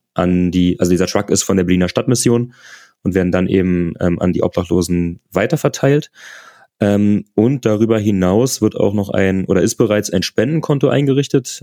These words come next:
Ähm, falls man Geld spenden möchte, kann man das über PayPal tun. Ist auch alles auf der, ähm, Harlequins-Seite entsprechend verlinkt.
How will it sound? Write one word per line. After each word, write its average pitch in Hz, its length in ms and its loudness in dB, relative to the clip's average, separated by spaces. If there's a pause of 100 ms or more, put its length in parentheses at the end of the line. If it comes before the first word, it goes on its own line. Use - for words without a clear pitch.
Ähm, 95 200 0
falls - 280 -4
man 90 120 0
Geld 107 160 2
spenden 113 260 -2
möchte, 107 220 0
kann - 180 -2
man 95 140 2
das 95 160 -2
über 87 480 0 (220)
PayPal 147 340 0
tun. 151 300 0
Ist - 160 -2
auch 101 160 0
alles 113 240 0
auf 107 180 0
der, 101 460 0
ähm, 95 280 0
Harlequins-Seite 98 800 -2 (460)
entsprechend 101 400 -4
verlinkt. 107 420 0